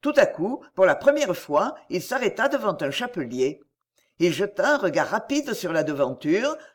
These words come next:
posa la main sur la poignée de la porte, puis, comme s'il se fût trouvé devant une tâche surhumaine, s'éloigna.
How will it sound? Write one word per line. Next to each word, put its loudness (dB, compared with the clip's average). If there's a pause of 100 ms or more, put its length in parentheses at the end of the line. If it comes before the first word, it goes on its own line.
posa 2
la 2
main -2
sur -10
la 0
poignée -2
de 2
la 2
porte, 0 (340)
puis, -2
comme -2
s'il -8
se -2
fût -6
trouvé -2
devant -2
une -6
tâche -8
surhumaine, -2 (240)
s'éloigna. -2